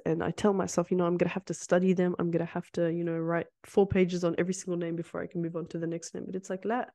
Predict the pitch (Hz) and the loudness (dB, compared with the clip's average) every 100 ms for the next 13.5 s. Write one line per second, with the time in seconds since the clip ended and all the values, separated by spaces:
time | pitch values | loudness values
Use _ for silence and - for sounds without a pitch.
0 | _ _ - - _ - 185 214 240 190 | _ _ -20 -20 _ -2 0 2 2 -2
1 | 180 185 208 240 214 220 208 233 233 202 | -4 -4 -2 -2 0 0 0 -2 -4 -4
2 | 208 214 214 208 196 226 226 208 220 208 | -6 -8 -6 -6 -4 -4 -4 -4 -4 -4
3 | 208 - 185 214 233 - 202 - 220 220 | -4 -4 -2 -4 -4 -4 -6 -6 -10 -8
4 | - 196 180 - - 185 185 208 240 - | -4 -4 -4 -4 -2 0 2 0 0 -2
5 | 196 185 226 220 - 180 185 233 220 202 | -4 -2 -4 -4 -6 -4 -2 -2 -4 -6
6 | 214 247 262 226 190 190 180 175 190 - | -2 0 0 0 -4 -2 -2 -2 -2 -4
7 | - - - - - - - - 208 208 | -6 -14 -20 -20 -20 -20 -10 -2 -2 -2
8 | 196 - 240 240 220 208 226 208 196 214 | -6 -4 0 0 2 0 0 0 2 0
9 | 214 190 - 180 175 208 196 - - 190 | 0 -4 -2 0 2 0 -2 -6 -4 -2
10 | 202 220 208 - 202 196 190 190 - 185 | 0 -2 -6 -2 -4 -2 -6 -6 -6 -4
11 | 180 175 185 180 170 170 _ _ _ - | -4 -4 -4 -4 -6 -8 _ _ _ -20
12 | - - - 196 196 202 185 196 190 175 | -20 -14 -8 -6 -2 -2 0 0 0 -4
13 | - 185 185 170 - | -4 -2 0 -2 -4